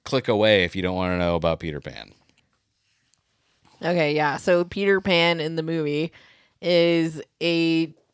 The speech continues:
Speaker 2: like, he turns out to be the bad guy because he's, like, a child actor that ages out of being Peter Pan. And then they didn't wanna, like, Disney didn't wanna work with him anymore, so they basically threw him away. And so then he,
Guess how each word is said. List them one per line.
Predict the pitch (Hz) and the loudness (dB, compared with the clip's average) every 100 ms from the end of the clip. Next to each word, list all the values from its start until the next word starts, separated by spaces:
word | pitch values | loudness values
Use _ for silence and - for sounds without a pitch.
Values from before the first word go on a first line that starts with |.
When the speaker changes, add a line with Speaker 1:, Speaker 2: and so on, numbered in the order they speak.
| _ _ | _ _
Speaker 2:
like, | 180 170 | -2 -2
he | 208 196 190 | -2 -4 -6
turns | - 226 214 | -4 -4 2
out | 208 185 | 4 4
to | 190 | 2
be | 180 | 0
the | 170 | 2
bad | 165 160 165 | 4 4 4
guy | 165 160 | 4 4
because | 160 170 160 | 2 -2 -4
he's, | 160 | -2
like, | 160 156 | -2 -2
a | |
child | 147 165 156 156 - | -2 0 0 0 0
actor | 143 147 160 151 151 | 0 0 0 0 2
that | 143 143 | 2 0
ages | 143 147 151 139 | -6 -4 -4 -2
out | 131 139 147 | 0 2 2
of | 139 139 | 0 -2
being | 147 147 143 143 | -4 -4 -4 -6
Peter | 151 151 147 | -4 -4 -4
Pan. | 143 139 139 147 - - - _ | -4 -4 -4 -4 -10 -20 -20 _
And | 175 185 | -2 2
then | 175 | 6
they | 180 170 | 6 8
didn't | 175 175 151 | 6 6 4
wanna, | 165 165 160 _ | 6 6 2 _
like, | 170 156 | 0 2
Disney | 175 160 170 165 | 4 2 2 2
didn't | 160 156 | 4 2
wanna | 151 156 | 2 2
work | 151 151 156 | 2 2 0
with | 151 | 0
him | 147 | 0
anymore, | 147 151 147 147 | 0 -2 0 0
so | 143 | 0
they | 151 147 | 0 2
basically | 147 147 139 156 151 | 4 2 0 0 0
threw | 156 151 | -2 -4
him | 143 | -4
away. | 143 143 139 143 143 - - - _ - | 0 0 0 -2 -6 -14 -20 -20 _ -2
And | 160 156 151 156 | 0 2 0 -2
so | - 165 160 | 4 4 6
then | 156 156 156 | 4 4 2
he, | 156 160 156 151 147 | -2 -4 -2 -2 -4